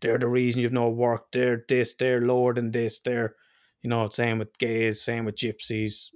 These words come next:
you know, same with fucking my crew, you know, if you're autistic, he was after you as well, like.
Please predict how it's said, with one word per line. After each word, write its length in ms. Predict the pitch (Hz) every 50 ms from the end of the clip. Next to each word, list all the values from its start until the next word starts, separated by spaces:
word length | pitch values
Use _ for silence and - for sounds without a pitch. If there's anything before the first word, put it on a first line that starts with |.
| - _ -
you 100 | - 135
know, 160 | 123 107 101 - - - _
same 260 | - - - 127 123 120
with 140 | 120 113
fucking 280 | - - 139 - 117 107
my 200 | 107 123 143 156
crew, 320 | - - - 110 123 127 -
you 60 | - 117
know, 120 | 117 127
if 80 | 113 104
you're 80 | 107 110
autistic, 480 | 120 123 113 - 139 165 160 147 131
he 100 | 123 117
was 140 | 110 120 117
after 240 | 127 139 143 139 -
you 180 | 123 135 135 127
as 100 | 113 120
well, 160 | 131 147 151
like. 260 | 117 104 104 - -